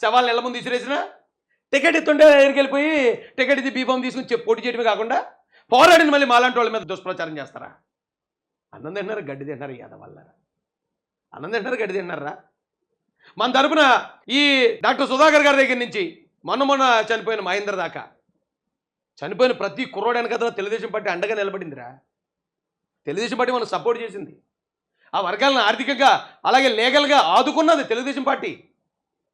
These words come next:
చంపేవాడు వెనకాల ఉన్నారు సిగ్గులేని ఎదవల్లారా. మనకు అండగా నిలబడిన తెలుగుదేశం పార్టీ వైపు ఉంటే నేను హిందువుల్ని వాళ్ళని వీళ్ళని చేస్తానని ప్రచారం చేస్తారా? ఏం బతుకురా బాబు ఇది? ఇది ఓ బతుకేనా?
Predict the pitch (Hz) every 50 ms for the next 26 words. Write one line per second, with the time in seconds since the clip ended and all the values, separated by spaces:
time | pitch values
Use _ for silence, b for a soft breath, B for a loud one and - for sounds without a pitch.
0 | _ _ _ _ _ _ _ _ - 220 233 240 - 349 339 349 339 320 294 254
1 | 302 302 277 240 262 262 - - 240 185 165 226 226 226 220 208 202 196 202 202
2 | 202 196 190 202 220 - - - _ _ _ _ _ _ _ _ _ _ _ _
3 | 170 220 214 160 147 170 214 220 247 254 247 247 247 247 240 240 233 - 202 202
4 | 208 220 214 196 214 202 202 190 185 190 190 180 160 165 170 165 226 262 - -
5 | _ _ _ _ _ _ _ _ _ _ _ _ _ _ _ 131 131 143 165 214
6 | 254 247 233 214 202 185 170 165 156 151 147 139 143 185 202 202 208 208 214 214
7 | 226 254 254 226 196 185 190 190 190 180 180 185 196 196 170 156 147 143 147 160
8 | 156 147 156 165 160 165 160 147 127 - 135 131 131 123 117 - _ - - 151
9 | 156 _ _ _ _ _ _ _ _ _ _ _ _ _ _ _ - 123 131 160
10 | 160 190 202 196 190 233 202 147 131 135 151 175 180 - 165 - _ _ _ _
11 | _ _ _ _ _ _ _ _ _ _ _ - 139 135 175 247 277 277 247 202
12 | 196 - - 233 254 240 208 151 -